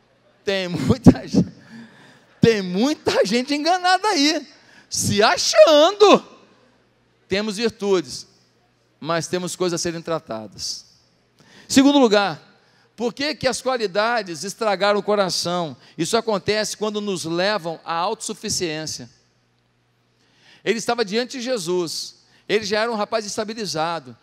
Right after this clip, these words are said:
ele já era um rapaz rico, ele já tinha uma carreira promissora, ele tinha uma série de coisas, e aí Jesus fala: "Olha, faz isso e me segue." Ele fala: "Eu vou ficar com o que eu consegui, eu vou ficar com o que eu posso, eu vou fazer com as,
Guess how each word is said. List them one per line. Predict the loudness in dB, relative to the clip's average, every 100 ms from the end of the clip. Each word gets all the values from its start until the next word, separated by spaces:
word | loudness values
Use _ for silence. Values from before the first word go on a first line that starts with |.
| -18 -2
ele | -2
já | 0
era | -2
um | -2
rapaz | -4 -2 -4
rico, | -6 -6 -4 -6 -10 -20 -12 -6
ele | -6
já |
tinha | -4 -4
uma | -2
carreira | 0 2 2 4
promissora, | 2 2 -2 -2 4 4 4 0 -6 -8 -4
ele | -2
tinha | -2
uma | -2 -2
série | 0 2 2 0
de | -6
coisas, | 0 2 2 -2 -6 -12 -16 -20 -8
e | -2
aí | 0 -2 -4 -8 -14 -10
Jesus | -8 -6 -6
fala: | -6 -4 -4
"Olha, | -4
faz | -4 -4 -4
isso | -6 -8
e | -8
me | -6
segue." | -6 -6 -6 -6
Ele | -8
fala: | -8 -6 -6 -8 _ _ _ _ _
"Eu | -6 -2
vou | -2
ficar | -2 -6 -4
com | -6
o | -10
que | -12 -6
eu | -4 -4 -8 -14
consegui, | -12 -12 -14 -14 -14 -14 -16 _
eu | -6
vou | -6
ficar | -6 -10
com | -10
o |
que | -12 -8
eu | -8 -8
posso, | -8 -4 -4 -6 -14 -18 _ -14 -6
eu |
vou | -4 -2
fazer | -4 -4 -6
com | -6 -8 -10 -14 -4
as, | -4